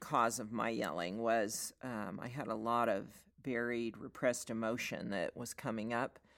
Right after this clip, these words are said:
'Cause you were young when I was, got into therapy, and I had a lot of healing that was presenting itself, and I enrolled myself in that practice to get help and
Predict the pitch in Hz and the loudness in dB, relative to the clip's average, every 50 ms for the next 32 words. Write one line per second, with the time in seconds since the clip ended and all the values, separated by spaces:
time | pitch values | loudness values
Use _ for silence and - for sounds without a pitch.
0 | - - - - - - _ _ _ - - 131 110 117 135 143 143 139 135 123 | -20 -20 -20 -20 -20 -20 _ _ _ -6 -4 -4 -2 0 2 4 4 4 4 2
1 | 120 120 123 120 123 120 127 135 139 127 117 120 123 123 120 117 - - - 117 | 2 4 4 4 4 4 2 2 0 0 0 0 0 0 -2 -4 -4 0 2 2
2 | 117 120 120 120 123 120 - - - 117 117 123 117 120 - - 135 131 127 131 | 2 2 2 0 -2 -4 -4 0 0 2 2 2 0 -2 -4 -6 -4 -2 -2 -2
3 | 131 117 113 117 123 123 127 117 117 117 113 113 113 117 117 110 - - - - | -2 -2 -2 -2 -2 -2 -2 -2 -2 0 0 0 0 2 0 -2 -4 -6 -8 -4
4 | 123 123 117 120 131 143 147 143 143 120 - _ - - - _ _ - - 151 | -2 -2 -2 -2 -2 -2 0 0 -2 -2 -4 _ -14 -20 -20 _ _ -8 -4 -2
5 | 143 135 - - - 147 123 139 123 131 135 143 - - - - - 180 151 180 | -2 -2 -4 -4 -4 0 2 2 2 2 2 0 -2 -2 -4 -4 -2 0 0 0
6 | 214 233 - - - - - 127 117 110 113 117 110 107 113 113 110 113 113 120 | -2 -2 -6 -14 -14 -8 -6 -4 -2 0 0 0 -2 -2 -4 -4 -2 -2 -2 -2
7 | 127 127 135 135 139 - - - 135 139 147 165 - - - - - 135 127 123 | -2 -2 -4 -4 -4 -2 0 2 2 2 0 -2 -6 -10 -12 -8 -4 -2 -2 0
8 | 123 120 117 - - - _ - - - - - - 117 101 - - - 175 170 | -2 -2 -4 -6 -10 -18 _ -4 -4 -4 -2 0 2 2 2 2 0 -2 -6 -4
9 | 190 - - - 123 113 117 - - 117 147 147 156 165 156 151 - 139 127 117 | -4 -6 -6 -4 0 2 2 2 2 2 4 6 6 6 4 2 0 -6 -4 -4
10 | 107 - - | -4 -4 -6